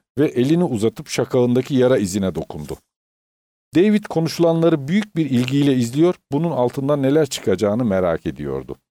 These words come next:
Doktorun karısı onların sustuğunu görünce, "Neden Rabi'ye bir muayene olmuyorsun şekerim?" dedi. Bundan bir zarar gelmez ki.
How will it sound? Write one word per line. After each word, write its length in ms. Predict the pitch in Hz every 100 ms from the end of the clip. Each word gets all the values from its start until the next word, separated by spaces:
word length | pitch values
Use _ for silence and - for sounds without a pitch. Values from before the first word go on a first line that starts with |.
| _ _ _ _ _ _ _ _ _ _ -
Doktorun 420 | 151 - 190 196
karısı 360 | 151 107 - 151
onların 380 | 131 147 170
sustuğunu 600 | 175 - - - 156 160
görünce, 500 | 135 143 196 127 92 - _ _ _ -
"Neden 440 | 147 170 208 165
Rabi'ye 440 | 139 127 123 123 113
bir 120 | 135
muayene 400 | 120 113 113 110
olmuyorsun 600 | 120 107 110 98 - 104
şekerim?" 480 | - 107 101 87 80
dedi. 240 | 76 67 -
Bundan 360 | 156 160 151 127
bir 40 |
zarar 340 | 117 110 107 101
gelmez 460 | 92 98 170 202
ki. 160 | -